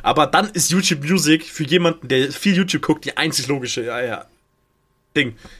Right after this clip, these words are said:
Weil dann zahlst du halt einfach für zwei Streaming-Plattformen, äh, eine Sache. Das ist, wär viel smart. Nein, er geht zu Deezer. Fuck, äh,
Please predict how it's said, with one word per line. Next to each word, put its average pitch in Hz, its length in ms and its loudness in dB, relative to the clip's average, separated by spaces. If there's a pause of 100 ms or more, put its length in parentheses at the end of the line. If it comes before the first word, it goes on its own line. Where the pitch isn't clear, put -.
(120)
Weil 127 80 -2
dann 135 120 0
zahlst 165 320 2
du 156 80 0
halt 160 100 0
einfach 151 320 -2
für - 200 -10
zwei 160 280 2
Streaming-Plattformen, 127 760 -6
äh, 127 220 -6
eine 139 240 -2
Sache. 120 340 -8 (1400)
Das - 240 -8
ist, - 140 -8
wär 117 80 -2
viel 113 160 -8
smart. 104 300 -8
Nein, 123 160 -6
er 113 40 -6
geht 107 160 -14
zu - 140 -10
Deezer. 113 520 -16 (1800)
Fuck, - 200 -14 (160)
äh, 120 80 -14